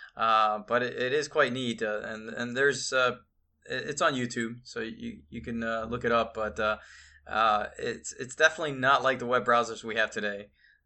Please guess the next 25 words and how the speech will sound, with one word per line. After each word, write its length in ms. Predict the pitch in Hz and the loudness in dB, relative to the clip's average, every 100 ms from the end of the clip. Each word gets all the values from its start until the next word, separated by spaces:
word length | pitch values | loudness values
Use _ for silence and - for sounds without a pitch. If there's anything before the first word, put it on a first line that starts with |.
| - | -8
uh, 260 | 107 104 - | -6 -6 -4
that's 200 | 120 113 | -2 -2
for 100 | - | -6
sure. 340 | 113 107 101 - _ _ _ _ _ _ _ _ _ _ _ | -10 -6 -8 -10 _ _ _ _ _ _ _ _ _ _ _
Um, 560 | 113 120 123 120 117 117 _ _ _ _ _ _ _ _ _ - | -6 -4 -4 -6 -10 -14 _ _ _ _ _ _ _ _ _ -2
well, 420 | 135 196 208 - _ | 2 2 0 -10 _
so, 440 | - 160 156 - - _ - - | -4 0 0 -2 -12 _ -20 -12
I 60 | 165 | -10
mean, 240 | 170 151 | -8 -8
what 120 | 139 | -4
do 60 | 214 | -2
you 80 | 220 | -2
think? 320 | 226 247 131 | -4 -4 -2
I 60 | 127 | -4
mean, 380 | 135 131 123 - _ _ - 135 | -4 -10 -12 -16 _ _ -12 -6
we 120 | 160 | -2
did 180 | 214 214 | -2 -2
the 100 | 185 | -6
Amiga 420 | 180 190 160 135 | -6 2 6 6
episode, 540 | 120 - 127 123 120 - 131 | 6 -4 -2 -2 -2 -6 -6
and 360 | 135 123 117 _ _ _ 143 | -4 -4 -6 _ _ _ -8
we're 160 | 143 | -6
doing 200 | 160 190 | -4 -4
this 180 | 160 - | -6 -6
next, 420 | 156 165 - - | -4 -4 -6 -16